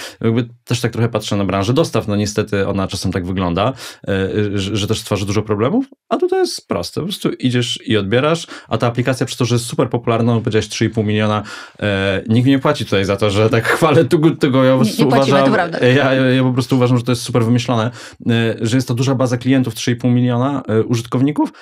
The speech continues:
Speaker 1: i że po prostu to, że, że ta masa krytyczna została osiągnięta i to działa.
Speaker 2: Ja w ogóle, y, to, to prawda i ja też myślę, że to, co mi się też bardzo podoba w Too Good To Go, to jest taka demokratyzacja tego. To znaczy, bo zawsze wszystkie nowe rzeczy zaczynają się od dużych miast.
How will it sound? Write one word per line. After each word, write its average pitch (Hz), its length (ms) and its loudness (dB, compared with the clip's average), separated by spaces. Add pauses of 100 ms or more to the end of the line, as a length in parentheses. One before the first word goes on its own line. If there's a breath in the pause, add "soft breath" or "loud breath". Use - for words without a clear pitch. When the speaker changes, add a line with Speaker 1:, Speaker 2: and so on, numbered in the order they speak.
(120)
Speaker 1:
i 165 60 -6
że 208 80 -2
po - 40 0
prostu - 240 -10
to, 202 300 -4 (460)
że, 156 160 -2 (180)
że 156 120 -4
ta 202 80 0
masa 175 180 -2
krytyczna 156 380 -4
została 131 240 -2
osiągnięta 117 560 0 (120)
i - 80 -16
to 101 100 -2
działa. - 280 -6 (440 loud breath)
Speaker 2:
Ja - 60 -2
w 220 40 -2
ogóle, 240 280 -2 (300)
y, 208 80 0
to, - 180 -2
to 214 100 -4
prawda 208 400 -4
i 214 120 -6
ja 208 80 -2
też 220 200 -6
myślę, 214 340 -2
że 196 420 -4 (480)
to, 214 100 -2
co 220 120 -2
mi 202 40 0
się - 60 -10
też 190 140 -4
bardzo 214 360 -2
podoba 175 360 -6
w - 80 -16
Too 180 100 -10
Good 170 140 -8
To - 80 -10
Go, 185 260 -6
to 202 60 -6
jest 196 100 -6
taka 190 160 -4
demokratyzacja 190 840 -4
tego. - 220 -14
To - 80 -14
znaczy, 175 360 -4 (320 loud breath)
bo 170 60 -4
zawsze 214 600 -4
wszystkie 214 340 -4
nowe 190 260 -2
rzeczy 185 220 -6
zaczynają 180 280 -4
się 175 120 -6
od 160 60 -4
dużych 170 240 -8
miast. - 460 -10